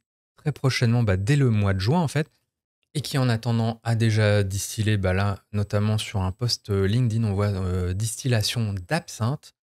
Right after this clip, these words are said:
euh, donc voilà, avec des plantes locales, euh, donc, euh, un projet à suivre. On a également dans le sud Ardèche une autre, euh, microdistillerie qui a ouvert, qui s'appelle La Frappe,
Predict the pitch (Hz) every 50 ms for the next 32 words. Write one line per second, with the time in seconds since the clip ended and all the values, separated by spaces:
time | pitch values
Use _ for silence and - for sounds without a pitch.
0 | _ _ _ _ _ _ _ 101 98 98 95 92 92 90 90 90 92 92 113 110
1 | 92 101 92 92 101 104 98 95 92 - _ - 127 123 123 - - 120 120 120
2 | 120 - - 104 110 131 131 - 110 110 - 95 98 95 90 87 87 87 - 85
3 | 90 101 110 120 123 - _ _ 123 123 127 131 - - 120 117 113 113 - -
4 | 110 98 92 135 151 170 185 - _ _ _ _ _ - 147 131 - - - -
5 | 120 139 185 220 226 214 214 226 226 233 247 240 - _ _ _ _ - 147 151
6 | 151 147 143 156 156 151 151 147 151 151 151 156 147 143 123 123 123 120 117 -
7 | - - 185 165 165 151 151 139 143 143 143 139 - - 127 120 120 135 143 135
8 | _ _ - 127 123 120 120 120 120 117 117 120 131 135 - - 151 135 131 127
9 | - - - 135 135 127 135 127 - - - 117 107 107 110 110 107 123 123 123
10 | 123 117 - - - - 101 - - 98 95 95 92 98 104 120 120 - - -
11 | - - - - 165 208 226 _ _ -